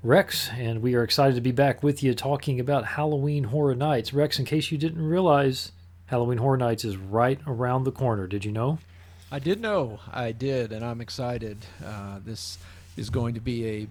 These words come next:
Speaker 2: unique experience, getting to experience the H H N after a cancellation, uh, something that obviously we have never done, no one has ever done, um, in Orlando until now.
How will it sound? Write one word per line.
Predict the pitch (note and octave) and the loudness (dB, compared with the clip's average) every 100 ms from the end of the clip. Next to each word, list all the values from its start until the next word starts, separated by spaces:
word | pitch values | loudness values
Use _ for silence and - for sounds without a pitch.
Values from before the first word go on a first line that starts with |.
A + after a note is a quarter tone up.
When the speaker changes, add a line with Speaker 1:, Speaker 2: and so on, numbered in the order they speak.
| - | -12
Speaker 2:
unique | D#3 C#3 C3+ D#3 C3+ | -6 -2 -2 -2 -4
experience, | A#2+ - E3+ C#3 A2 G#2 F#2+ | -8 -6 -2 -2 -4 -6 -8
getting | B2+ A2+ A2 | -6 -6 -6
to | - B2+ A2 G#2+ - - - - - - | -6 -6 -4 -6 -10 -20 -20 -20 -20 -16
experience | - - E3+ D3 C3 A#2 A2+ | -12 -6 -4 -2 -2 -4 -8
the | - B2 A2 A2 - - - - D3+ | -6 -4 -4 -8 -12 -20 -20 -10 -6
H | C#3+ C3 | -4 -4
H | B2 D3+ | -4 -4
N | C#3 C3 B2 - | -2 -2 -4 -6
after | B2+ C#3+ - D3 B2 B2 | -4 -4 -4 -2 0 0
a | - B2 | -2 -6
cancellation, | - D3 C3+ C3 C3 E3 - G#2 F2+ G#2 - | -2 -2 0 -2 -2 -2 -4 -8 -8 -10 -10
uh, | F#2 G#2 G2+ | -10 -8 -8
something | - G#2 G#2 G#2 | -8 -8 -8 -8
that | G2+ | -6
obviously | G#2 G#2 G#2 G#2 A#2+ A#2 | -6 -6 -6 -8 -6 -6
we | A#2+ F#2 | -6 -8
have | G2 | -8
never | A2 G#2+ | -8 -8
done, | A2 D3+ G#3 | -8 -6 -6
no | A#2 | -6
one | C#3+ B2 | -6 -6
has | G2+ A#2 | -8 -8
ever | G#2 G#2 | -8 -10
done, | G2+ B2 D#3+ B2 | -8 -8 -6 -6
um, | G#2 F#2+ G2 G2+ | -8 -8 -10 -10
in | - G#2 G2+ | -10 -10 -10
Orlando | G2 G#2 G#2 G#2 G2+ F#2+ | -8 -8 -8 -8 -8 -10
until | A2 | -12
now. | G#2 A2 | -12 -10